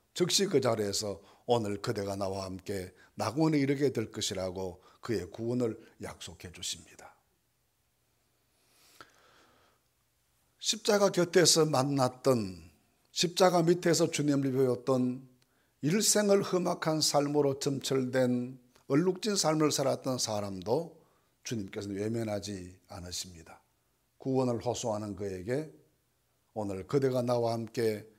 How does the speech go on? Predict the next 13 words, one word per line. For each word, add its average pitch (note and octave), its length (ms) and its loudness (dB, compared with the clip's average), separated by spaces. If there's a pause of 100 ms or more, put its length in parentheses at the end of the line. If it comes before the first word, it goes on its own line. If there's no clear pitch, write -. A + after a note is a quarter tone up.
(160)
낙원에 C#3+ 460 4
있을 B2+ 240 0
것이라고 A#2 420 0
말씀하셔서 F#2+ 920 -6 (380)
평생의 C3+ 540 0
죄를 G#2+ 320 0
용서하시고 G2+ 880 -4 (300)
구원을 D3 460 4
갈망하는 A#2 560 -2
그에게 G2 520 -4 (200)
구원의 G#2 340 -4
손길을 F#2+ 500 -8
내미시는 C3 680 -4